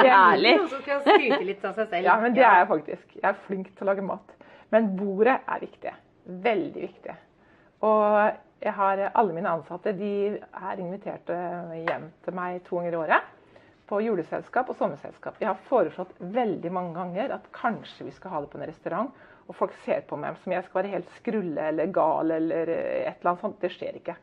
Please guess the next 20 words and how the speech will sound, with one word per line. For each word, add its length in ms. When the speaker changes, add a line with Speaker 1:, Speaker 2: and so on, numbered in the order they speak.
Speaker 3:
<laughs> 460
Speaker 1:
Altså, 160
det, 440
det, 160
det 140
skjer 220
ikke. 160
De 140
vil, 180
de 120
skal 200
hjem 180
til 140
oss. 160
Og 340
på 160
et 100
sånn 140
typisk 680
bord 420